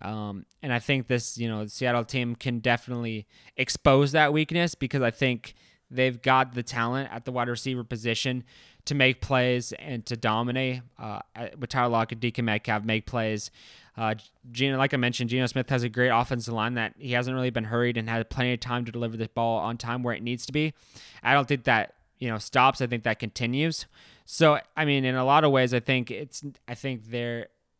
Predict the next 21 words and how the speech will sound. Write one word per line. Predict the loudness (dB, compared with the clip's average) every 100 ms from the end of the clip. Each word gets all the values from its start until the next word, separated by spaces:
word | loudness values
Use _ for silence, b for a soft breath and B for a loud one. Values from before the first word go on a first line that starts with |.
| _ -16
I |
think | -6 -6
Seattle | -4 -2 0 0 -2 -6 -8
will | -12
probably, | -10 -2 0 0 -2 -2 -4 -8 _ _ B B B
I | 0
think | 2
it'll | 4
be |
a | 2
close | 2 2 2 2
game. | 0 0
I | -2
think | -2 -2
this, | -2 -4 -8 -16
the, | -10 -10 -12 -12
the | -6
Tampa | -2 0 0
Bay |
Buccaneers | 0 -2 -2 -2 -2
will, | -4 -2 -4 -8